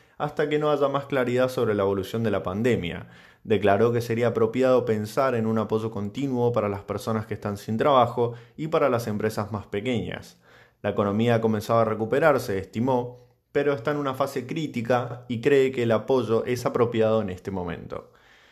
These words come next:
¿Qué sucedió en los mercados tras sus declaraciones? Bueno, en el momento el Dow Jones y el S and P registran caídas del cero coma treinta por ciento y cero coma cero ocho por ciento respectivamente,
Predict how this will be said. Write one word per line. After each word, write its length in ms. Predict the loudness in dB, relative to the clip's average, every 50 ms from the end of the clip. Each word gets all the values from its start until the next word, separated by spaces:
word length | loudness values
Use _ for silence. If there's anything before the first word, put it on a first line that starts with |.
| _ _ -2
¿Qué 120 | -2 -2
sucedió 400 | -2 -2 -2 0 2 2 2 2
en 60 | 2
los 100 | 2 0
mercados 640 | 0 0 0 2 4 4 6 4 4 2 -2 -4 -4
tras 240 | 0 0 0 0 -2
sus 280 | -4 -2 0 0 0
declaraciones? 920 | 0 -2 -4 -2 0 0 0 0 -2 -2 -2 -2 -2 -2 -4 -8 -10 -12 -8
Bueno, 360 | -4 -2 -2 -2 -2 -4 -6
en 60 | -4
el 120 | -2 0 2
momento 480 | 2 2 2 2 0 -2 0 2 2
el 80 | 4 4
Dow 200 | 4 2 2 0
Jones 380 | -2 -2 -2 -2 -4 -6 -4
y 20 | -4
el 120 | -2 -2
S 180 | -2 -4 -4 -4
and 180 | -4 -4 -4
P 160 | -4 -4 -4 -2
registran 540 | -4 -4 -6 -6 -10 -8 -6 -6 -6 -2
caídas 640 | 2 2 2 2 2 4 4 4 4 2 -2 -6 -2
del 180 | 0 0 0 0
cero 300 | -2 -2 0 0 0 -2
coma 180 | -4 -6 -4
treinta 400 | -4 -4 -4 -4 -4 -2 -4 -4
por 160 | -4 -4 -10 -10
ciento 460 | -8 -4 -4 -2 -2 -2 -2 -2 -4
y 80 | -4
cero 260 | -4 -4 -4 -2 -2 -2
coma 200 | -2 -4 -6 -8
cero 280 | -6 -6 -4 0 2 2
ocho 280 | 2 2 0 -4 -6
por 100 | -8 -8
ciento 420 | -6 -4 -4 -2 -2 -2 -4 -4 -4
respectivamente, 1080 | -4 -8 -12 -12 -14 -14 -10 -6 -4 -2 -2 0 0 0 -2 -2 -2 -2 -2 -2 -4